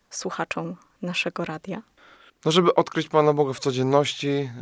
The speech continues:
Speaker 2: bo On właśnie przychodzi, no, po prostu w naszej codzienności. Żeby najważniejszą, najpiękniejszą godziną w tygodniu,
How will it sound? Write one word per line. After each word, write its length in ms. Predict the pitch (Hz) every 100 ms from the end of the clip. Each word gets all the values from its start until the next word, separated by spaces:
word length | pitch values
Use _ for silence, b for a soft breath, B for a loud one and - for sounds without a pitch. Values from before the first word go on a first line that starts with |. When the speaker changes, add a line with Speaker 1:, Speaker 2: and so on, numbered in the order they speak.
| 123
Speaker 2:
bo 200 | 131 135
On 140 | 139
właśnie 540 | 131 127 127 127 120 113 - 117 113
przychodzi, 680 | - 135 143 135 127 120 - _ _ _
no, 160 | 151 180
po 140 | 170
prostu 220 | 147 -
w 60 | 135
naszej 240 | 139 135
codzienności. 600 | 123 131 127 123 117 - -
Żeby 260 | 120 135 147
najważniejszą, 560 | 147 143 143 160 -
najpiękniejszą 800 | 143 143 135 - 156 143 143 131 120 b b b b
godziną 480 | - 113 127 147 143
w 60 | 127
tygodniu, 640 | - 143 143 139 139